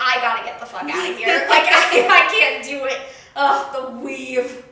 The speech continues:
Speaker 1: God, I wish, I wish I knew where that was. She probably threw it away, knowing her.
Speaker 2: <laughs> You just wanna keep it?
Speaker 1: As a memento.
Speaker 2: Like, as a pet?
Speaker 1: Of, I don't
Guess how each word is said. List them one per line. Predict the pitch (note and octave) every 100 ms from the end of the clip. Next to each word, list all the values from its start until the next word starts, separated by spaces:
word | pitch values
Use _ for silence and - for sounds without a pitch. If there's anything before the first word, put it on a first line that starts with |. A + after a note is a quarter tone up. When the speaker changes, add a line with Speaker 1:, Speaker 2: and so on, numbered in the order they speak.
| _ _ -
Speaker 1:
God, | - - G3 F#3+ F#3+
I |
wish, | A3+ - - -
I | A3
wish | A#3
I | A3+
knew | G3+ G3+
where | G3
that | F#3 -
was. | F3 F3 -
She |
probably | C#3+ -
threw | -
it | -
away, | - - - _ _
knowing | A3+ - B3+
her. | B3 - D#4
Speaker 2:
<laughs> | F4+
You | C#4 C#4+ C#4+
just | F4
wanna | E4+ C#4+ C#4+
keep | - B3 F4
it? | E4+ E4+ F4+ - - - - _ _ -
Speaker 1:
As | C4+
a | D4
memento. | C#4+ C#4 B3 C4 B3+ C4 - -
Speaker 2:
Like, | D4 D4+
as | C#4+
a | C#4+ -
pet? | G4 C#4 G#4 D#4+
Speaker 1:
Of, | C#4 C4+ - - _ _ C#4
I | D#4
don't | F#4